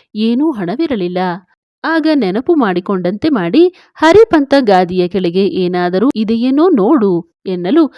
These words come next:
ಹರಿಪಂತನು, "ನಾನು ಗಾದೆಯನ್ನು ಇದೇ ಈಗ ಝಾಡಿಸಿ ಹಾಸಿರುವೆನು" ಎಂದನು. ಆಗ ಮಹಾರಾಜರು, "ಅದೇನೇ ಇರಲಿ, ಈಗ ಹೋಗಿ ನೋಡು" ಎಂದನು. ಹರಿಪಂತನು ಹೋಗಿ ಅದೇ ಝಾಡಿಸಿ ಹಾಕಿದ್ದ ಗಾದಿಯ ಬುಡಕ್ಕೆ ಎರಡು ನೂರು ರೂಪಾಯಿಗಳು ಇದ್ದವು.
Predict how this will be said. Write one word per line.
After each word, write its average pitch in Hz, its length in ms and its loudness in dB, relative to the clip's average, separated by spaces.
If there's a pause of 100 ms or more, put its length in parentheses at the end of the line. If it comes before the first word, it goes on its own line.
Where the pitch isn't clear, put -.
(160)
ಹರಿಪಂತನು, 320 720 4
"ನಾನು 254 440 0
ಗಾದೆಯನ್ನು 208 640 0
ಇದೇ 220 320 -2
ಈಗ 190 340 -4 (100)
ಝಾಡಿಸಿ 190 600 2
ಹಾಸಿರುವೆನು" 202 760 0
ಎಂದನು. 180 600 -2 (200)
ಆಗ 294 280 0
ಮಹಾರಾಜರು, 180 640 -2 (300)
"ಅದೇನೇ 311 560 4
ಇರಲಿ, 180 460 -2 (140)
ಈಗ 247 320 0
ಹೋಗಿ 196 320 0
ನೋಡು" 220 320 2
ಎಂದನು. 180 640 -2 (260)
ಹರಿಪಂತನು 185 680 0
ಹೋಗಿ 175 340 0
ಅದೇ 254 420 2
ಝಾಡಿಸಿ 196 460 0
ಹಾಕಿದ್ದ 175 400 -4
ಗಾದಿಯ 190 480 0
ಬುಡಕ್ಕೆ 170 380 -2
ಎರಡು 277 460 0
ನೂರು 202 340 0
ರೂಪಾಯಿಗಳು 180 560 -2
ಇದ್ದವು. 180 580 0